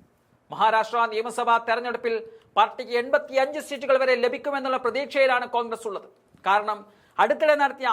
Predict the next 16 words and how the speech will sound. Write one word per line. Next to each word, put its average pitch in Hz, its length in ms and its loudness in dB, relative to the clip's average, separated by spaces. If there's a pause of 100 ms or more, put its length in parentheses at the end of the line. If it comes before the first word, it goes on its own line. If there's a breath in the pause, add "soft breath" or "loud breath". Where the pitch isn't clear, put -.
ആഭ്യന്തര 285 320 -4 (120)
സർവേയിലാണ് 262 500 0 (280)
ഇത്തരത്തിൽ 247 440 -2 (160)
എൺപത്തിയഞ്ച് 294 600 -2 (100)
സീറ്റുകളിലേക്ക് 247 560 -4 (100)
കോൺഗ്രസ് 247 360 -4
എത്തുമെന്നുള്ള 247 460 -4
കാര്യം 233 380 -2
പറഞ്ഞിരിക്കുന്നത്. 214 520 -6 (360)
അതുകൊണ്ട് 220 460 -6
തന്നെ 208 200 -2 (480 soft breath)
കോൺഗ്രസിന് 311 580 2 (120)
കൂടുതൽ 277 340 0
ഉത്തേജനം 277 420 -2
നൽകുന്നതിനായി 247 680 -2 (320)
തെരഞ്ഞെടുപ്പ് 240 440 0